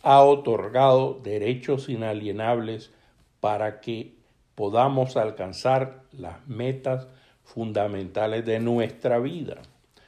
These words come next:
Número cuatro, la función del gobierno es la promoción y protección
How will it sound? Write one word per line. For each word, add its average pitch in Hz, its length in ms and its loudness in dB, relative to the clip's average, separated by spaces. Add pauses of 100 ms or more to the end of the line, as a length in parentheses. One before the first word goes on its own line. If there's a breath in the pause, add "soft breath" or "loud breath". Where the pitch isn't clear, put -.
(260 soft breath)
Número 98 480 -6
cuatro, 123 640 -2 (1300 soft breath)
la 110 220 -2
función 135 560 2
del 135 160 2
gobierno 143 920 -2
es 127 180 -4
la 117 240 -6 (160)
promoción 143 880 2 (120)
y 110 120 -14
protección 123 880 -4